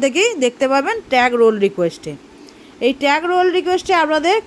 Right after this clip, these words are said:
ক্লিক করে নিতে হবে। ক্লিক করে দেখতে হবে যে আপনাদের রোল রিকোয়েস্টটা কী পর্যায়ে আছে, অ্যাপ্রুভ,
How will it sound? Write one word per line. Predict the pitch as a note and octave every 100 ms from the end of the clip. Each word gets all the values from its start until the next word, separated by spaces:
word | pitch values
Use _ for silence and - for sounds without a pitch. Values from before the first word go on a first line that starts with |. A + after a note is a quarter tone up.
| - - - -
ক্লিক | C#4+ D4 -
করে | D#4+ D#4+
নিতে | D#4+ E4
হবে। | D#4+ D#4 G4+
ক্লিক | - C#4+ B3
করে | D4+ D#4
দেখতে | C#4+ C#4 - D#4
হবে | D4+ F4
যে | E4+
আপনাদের | D#4 C4+ C#4 D4 A4+ A4 - - -
রোল | B3 D4
রিকোয়েস্টটা | D4+ D4+ D#4+ - G#4 -
কী | C#4+
পর্যায়ে | C#4 C#4 C4+ C#4+ D4 C#4+ -
আছে, | A#3 B3 - G4 A4+ - - - - - - - - - - - - - - - - - - - -
অ্যাপ্রুভ, | A3 A#3+ D#4+ G#4